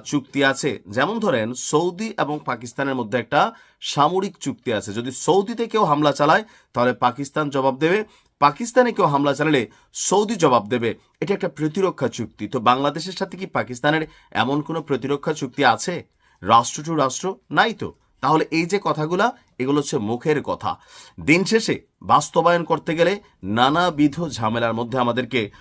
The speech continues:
পড়তে হবে। ওসমান, ওসমানী তিনি দাবি করেন, পাকিস্তান বাংলাদেশকে ভারতের মতাদর্শগত আধিপত্যের নিচে ঠেলে দেওয়া মানে-, মেনে নেবে না। ভারত যদি বাংলাদেশের স্বায়ত্ত শাসনের উপর আঘাত হানে বা কুদৃষ্টি দেয়,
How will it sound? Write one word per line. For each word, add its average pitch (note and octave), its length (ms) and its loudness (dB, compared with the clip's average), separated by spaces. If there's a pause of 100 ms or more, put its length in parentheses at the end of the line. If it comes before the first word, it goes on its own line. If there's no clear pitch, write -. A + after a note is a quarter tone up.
(160)
পড়তে G3 280 2
হবে। F2+ 240 -4 (640)
ওসমান, B3 500 2 (300)
ওসমানী F#3+ 340 2
তিনি A3 160 -2
দাবি D3+ 240 4
করেন, D#3 320 4 (260)
পাকিস্তান G3+ 500 0
বাংলাদেশকে C#3 540 0
ভারতের C3+ 400 2 (100)
মতাদর্শগত D3+ 1040 0 (400)
আধিপত্যের F3+ 680 0
নিচে C#3+ 240 0
ঠেলে B2+ 260 0
দেওয়া C#3 300 6
মানে-, C3 260 0
মেনে B2 200 0
নেবে B2+ 180 2
না। G3+ 200 4 (460)
ভারত D#3 280 4
যদি G#3+ 160 -4
বাংলাদেশের F3 460 2
স্বায়ত্ত D#3+ 460 0
শাসনের D#3+ 460 -8
উপর D3+ 300 -2 (120)
আঘাত D3 420 -2
হানে B2 180 0
বা G2+ 140 -4
কুদৃষ্টি C#3 520 -4
দেয়, C3 220 2